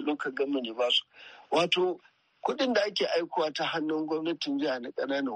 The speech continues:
hukumi don sauƙin operation ne, sauƙin gudanarwa,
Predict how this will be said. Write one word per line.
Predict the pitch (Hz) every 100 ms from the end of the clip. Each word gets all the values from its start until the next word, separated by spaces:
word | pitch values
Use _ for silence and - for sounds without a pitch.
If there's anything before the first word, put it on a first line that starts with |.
| 107
hukumi | - 117 117
don | - 160 165
sauƙin | - 175 170 190 185 190 185 185 -
operation | 156 - 135 170 160 - 285
ne, | 254
sauƙin | 254 - 330 - 175 165
gudanarwa, | 156 165 165 160 160 156 139 131 139 135